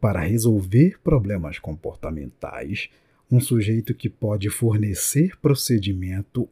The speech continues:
objetivos e que não tenha vergonha alguma de fazer apenas isso. Não preciso ser músico, não preciso ser gênio matemático,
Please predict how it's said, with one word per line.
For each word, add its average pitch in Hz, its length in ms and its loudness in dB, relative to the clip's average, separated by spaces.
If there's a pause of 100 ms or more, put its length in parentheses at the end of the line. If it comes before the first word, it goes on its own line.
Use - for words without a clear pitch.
(120)
objetivos 131 1300 0 (320)
e 135 60 -4
que 180 140 2
não 175 120 2
tenha 151 260 10
vergonha 120 760 2 (180)
alguma 143 760 -2 (100)
de 131 140 -2
fazer 113 560 -2 (240)
apenas 104 760 0 (260)
isso. 139 540 0 (640)
Não 160 180 4
preciso 147 300 -2
ser 139 100 4
músico, 135 640 6 (420)
não 135 100 6
preciso 120 540 0
ser 110 540 0
gênio 117 260 2
matemático, 110 1200 -2